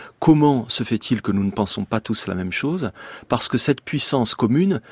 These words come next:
cette puissance en elle-même indistincte, ne fonctionne que sur la base d'images singulières.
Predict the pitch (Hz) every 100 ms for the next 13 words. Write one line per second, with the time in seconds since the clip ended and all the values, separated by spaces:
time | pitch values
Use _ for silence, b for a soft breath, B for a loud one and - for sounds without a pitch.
0 | B - 123 - 143 - 135 - 110 110
1 | 110 104 - 139 131 110 - 123 165 -
2 | - B B B 170 - 151 123 - 117
3 | 135 - b b - 175 - 135 117 104
4 | 107 117 123 - - 107 107 101 95 104
5 | - 110 98 92 87 67 101